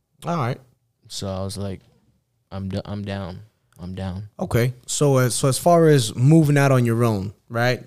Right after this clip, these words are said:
Speaker 1: We're talking about a year from now, right? Have you, uh, actually looked at what the, 'cause as we all know, the time that we're living in right
Speaker 2: Oh,
Speaker 1: now,
Speaker 2: yeah.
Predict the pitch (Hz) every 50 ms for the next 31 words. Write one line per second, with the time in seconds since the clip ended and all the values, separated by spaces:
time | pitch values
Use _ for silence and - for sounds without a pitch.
0 | _ - 113 113 - - 127 117 127 120 117 110 113 110 107 104 107 110 107 -
1 | - 104 104 104 90 67 - - - _ _ _ _ _ _ _ _ _ _ _
2 | _ - 110 104 104 - - - - 107 98 107 113 104 113 117 120 120 120 120
3 | 117 117 113 113 110 107 90 95 95 80 58 - - - _ _ - - 107 107
4 | 107 - - - 117 110 - - 113 98 104 120 123 123 - 139 131 127 - -
5 | 120 117 113 - - 123 120 117 107 95 - - _ - 110 107 104 101 - -
6 | - _ _ _ _ _ _ _ - 123 120 117 104 123 135 139 135 135 135 131
7 | 131 127 123 123 120 117 110 - - - - - 131 131 131 131 123 117 120 123
8 | 127 131 120 123 127 123 123 123 127 123 120 120 117 117 117 120 120